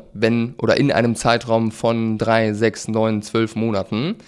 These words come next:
Und dann kann man sehr gut abschätzen, ob sich das Ganze lohnt, dieses Geld zu investieren und da auch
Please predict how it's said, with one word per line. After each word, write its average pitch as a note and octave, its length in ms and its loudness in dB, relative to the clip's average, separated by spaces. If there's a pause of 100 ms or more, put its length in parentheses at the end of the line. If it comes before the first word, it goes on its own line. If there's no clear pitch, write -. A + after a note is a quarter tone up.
(380)
Und B2 280 2
dann B2 80 2
kann D#3 120 2
man D3+ 160 2
sehr D3+ 200 0
gut D#3+ 120 2
abschätzen, B2+ 520 -2
ob A#2 140 -2
sich A#2+ 140 -8
das - 160 -8
Ganze A#2+ 240 -2
lohnt, C3 640 -2
dieses A2+ 240 -8
Geld A2 220 0
zu - 100 -8
investieren A#2 460 -2
und A2 160 -2
da A#2+ 100 2
auch A2+ 240 2